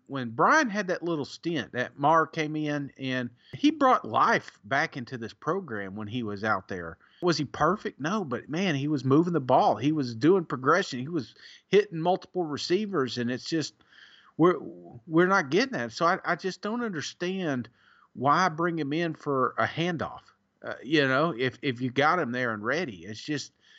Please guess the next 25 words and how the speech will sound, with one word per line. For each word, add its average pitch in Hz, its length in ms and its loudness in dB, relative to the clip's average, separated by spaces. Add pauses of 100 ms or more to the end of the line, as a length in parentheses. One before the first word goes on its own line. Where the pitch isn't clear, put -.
(240)
he, 151 140 2
he 127 140 -8
couldn't 214 320 2
have 127 80 -4
lost 127 340 4
his 117 140 -6
game 135 420 -2
that, 131 380 -2
that 135 260 -4
quick. - 480 -6
You 104 120 -10
know, 113 200 -4
I 143 120 2
know 160 120 -4
he 165 80 -2
had 143 140 -2
some 104 120 -12
health 151 280 -2
issues 110 340 -6
last 107 300 -4
year, 127 180 -2
but 113 200 -8 (640)
it 123 60 -10
just, 160 320 -2 (540)
it, 139 140 -2